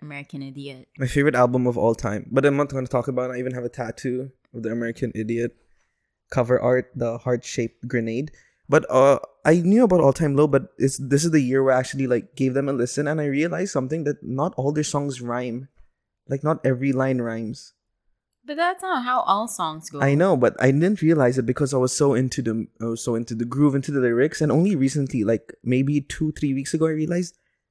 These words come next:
Speaker 2: you know what? None of their songs rhyme. But that's the beauty of it, you know? Like, I didn't realize at all, even if I was listening to them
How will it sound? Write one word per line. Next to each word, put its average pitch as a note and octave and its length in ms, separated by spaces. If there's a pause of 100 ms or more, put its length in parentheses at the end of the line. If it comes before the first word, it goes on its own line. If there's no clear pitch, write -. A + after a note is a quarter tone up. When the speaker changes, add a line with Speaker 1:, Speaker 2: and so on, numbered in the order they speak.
(340)
Speaker 2:
you G#3 100
know C#4 80
what? E4+ 140 (100)
None E3 360
of D#4+ 140
their C#4+ 100
songs A3+ 440
rhyme. C#3 520 (1160)
But D3 160
that's D#3 240
the G3 80
beauty C3+ 340
of B2+ 160
it, A2+ 120
you C3+ 80
know? D#3+ 100
Like, D#3 200
I C#3 80
didn't C#3 360
realize C3+ 340
at C#3 60
all, B2+ 180
even C3+ 200
if D3+ 120
I D3+ 40
was C3 220
listening C3+ 460
to - 140
them B2+ 300